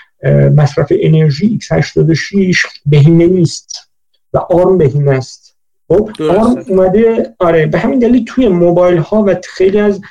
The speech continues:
Speaker 1: دستگاه جدید، خب، مثل تبلت ها، مثل، اه، لپتاپ هایی که شما می‌خواد پاور، اه، بر اس-، با، با باتری کار بکنن، عملاً می‌ان تکنولوژی آرم استفاده می‌کنن.
Speaker 2: چه،
Speaker 1: من
Speaker 2: چه شرکت
Speaker 1: نکته
Speaker 2: خیلی وقت پیشرو هستن تو این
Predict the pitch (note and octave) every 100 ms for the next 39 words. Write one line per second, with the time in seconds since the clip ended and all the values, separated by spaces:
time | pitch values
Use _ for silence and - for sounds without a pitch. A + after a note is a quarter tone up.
0 | _ F3 D#3+ - F3 F#3+ F3 E3+ G3+ -
1 | F#3+ D3+ F#3+ - D#3+ D#3 D#3+ D3+ - F3+
2 | F3 E3+ - F3+ F3+ - _ - C#3+ D2
3 | - - - D3 - - - D#2+ - G3
4 | G3+ G3 E3+ F3+ F#3+ - _ - D3 F3
5 | - E3 E3+ F3+ F#3+ F#3+ - D#3+ D#3 D#3
6 | D#3 - - D#3 - D#3+ D#3+ C#3 - G3
7 | E3+ D#3 D3+ C3+ D3+ D#3 F#3+ F3 D#3+ -
8 | _ D#3+ E3 E3 F3 G#3 G3+ - G3+ G3
9 | E3 D#3+ D3+ C#3 F#3 E3+ D#3 C#3 C#3 C3
10 | - C3+ - _ _ E3 F#3+ - _ F3+
11 | D3+ F3 G#3+ A3 G#3 F#3+ A3 A3 C#4 G3
12 | - _ F3+ - F#3 E3+ E3+ E3+ D#3+ E3+
13 | D#3+ D#3